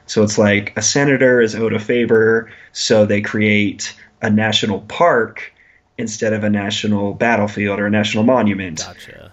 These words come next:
Speaker 1: Um, or in the case of national monuments, presidents can designate those through the power of the Antiquities Act, whereas a national park or a historical park, Congress has to do it. So a lot of times, like, Acadia National Park started out as a national monument.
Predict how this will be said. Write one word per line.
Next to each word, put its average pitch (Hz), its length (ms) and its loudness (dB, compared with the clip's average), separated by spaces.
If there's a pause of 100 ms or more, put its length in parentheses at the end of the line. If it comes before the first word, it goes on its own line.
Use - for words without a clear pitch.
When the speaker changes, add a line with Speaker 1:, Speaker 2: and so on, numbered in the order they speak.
Speaker 1:
Um, 107 680 0 (600)
or 120 400 4
in 120 100 -2
the 117 80 -2
case 117 240 -4
of 113 80 -6
national 107 360 -4
monuments, 107 640 0
presidents 107 520 -2
can 107 200 -4
designate 104 500 -2
those 98 500 -6 (140)
through 110 140 -2
the 104 120 -2
power 104 280 2
of 98 80 -4
the 98 80 -2
Antiquities 110 520 0
Act, 101 320 -2
whereas 107 240 -2
a 101 60 -2
national 98 420 -2
park 107 360 -2
or 95 120 0
a - 40 -4
historical 117 440 0
park, 107 280 -4
Congress 117 500 -2
has - 200 -10
to 92 100 -16
do 78 160 -10
it. 58 160 -10 (480)
So 123 180 0
a - 20 4
lot 120 200 2
of 139 40 0
times, 110 500 -4
like, 113 160 -6
Acadia 117 440 0
National 107 380 -4
Park 113 320 -4
started 104 340 -4
out 101 100 0
as 104 120 -8
a 101 40 -6
national 98 380 -6
monument. 76 640 -10